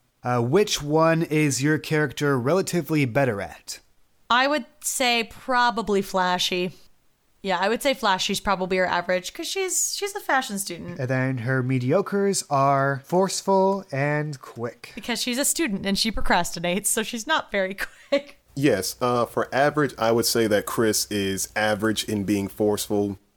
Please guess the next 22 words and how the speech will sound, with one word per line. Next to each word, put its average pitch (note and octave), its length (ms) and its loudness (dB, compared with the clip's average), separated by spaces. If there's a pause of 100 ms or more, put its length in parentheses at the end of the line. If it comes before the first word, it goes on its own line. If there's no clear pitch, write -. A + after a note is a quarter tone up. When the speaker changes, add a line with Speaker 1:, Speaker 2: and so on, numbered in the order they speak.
(120)
Speaker 3:
due G#2+ 340 -2
to A2 220 0
its G2+ 140 -2
mixture G#2 340 -2
of F#2+ 140 -2
both G#2 260 0
being G2+ 240 0
a G#2 120 -6
father A#2 560 2 (680)
and G#2 220 2
also G2 480 0
in F#2+ 180 -10
Team F#2 300 -6
Magma, G2 340 -4
so G2 220 -4
forceful G2+ 480 -2
would F#2 100 -6
he G2 80 -4
be F#2+ 160 -8
kinda G2 460 -6 (120)
average F#2+ 440 -6
at. - 220 -12